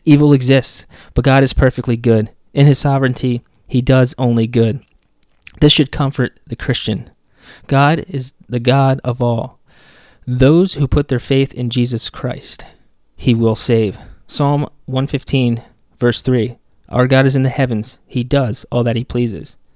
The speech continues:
This should always bring assurance and comfort to the Christian that our God is in the heavens, and what he pleases to do is for their good and for his glory. He punishes evildoers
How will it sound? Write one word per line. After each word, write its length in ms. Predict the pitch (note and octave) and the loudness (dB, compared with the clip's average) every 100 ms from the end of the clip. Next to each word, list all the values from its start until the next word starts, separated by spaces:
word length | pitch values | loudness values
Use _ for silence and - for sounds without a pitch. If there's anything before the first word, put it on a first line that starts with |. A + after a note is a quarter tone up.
| _ _ _ _ - | _ _ _ _ 0
This 160 | F3 | 2
should 160 | - D3 | 4 4
always 300 | C#3 C3+ C3 | 4 2 0
bring 280 | C3+ B2 - | -2 -2 -4
assurance 520 | B2 - C#3 A#2 - | -6 -2 0 0 -2
and 160 | A#2 A2+ | -6 -6
comfort 380 | B2+ A2+ A2+ - - | -6 -6 -8 -12 -6
to 100 | A#2 | -4
the 100 | G#2+ | -2
Christian 460 | A#2+ - G2+ - - | -4 -6 -8 -10 -12
that 140 | - - | -10 -2
our 180 | C3 C3 | -2 0
God 340 | C3 C3 A2+ | 0 0 -2
is 140 | G#2+ | -4
in 80 | B2 | -4
the 80 | A#2 | -4
heavens, 460 | B2+ A#2+ A2 E3+ - _ - - _ _ _ _ _ _ _ _ - | -2 -4 -4 -10 -16 _ -20 -20 _ _ _ _ _ _ _ _ -6
and 140 | B2+ C#3+ | 0 0
what 120 | C#3+ | 0
he 120 | C#3+ | -2
pleases 480 | - D3 D#3 E3 D#3 | 0 4 4 2 -2
to 80 | C#3+ | -2
do 340 | B2+ A2+ B2 - | 0 0 0 -6
is 160 | B2 - | -10 -6
for 200 | - A#2+ | -2 2
their 160 | C3 C3+ | 2 2
good 280 | A#2 A2+ | 2 0
and 160 | - A2+ | -2 -4
for 160 | B2 A#2 | -2 0
his 160 | A2 | -2
glory. 380 | - A#2 A2 A#2 _ _ _ _ _ _ _ _ - | 0 0 0 -6 _ _ _ _ _ _ _ _ -6
He 80 | C#3 | 2
punishes 420 | D#3 D#3+ D#3+ D3 | 4 4 0 -2
evildoers 800 | C3+ C#3 B2+ B2 B2+ G#2+ - - | -2 0 0 2 2 0 -4 -14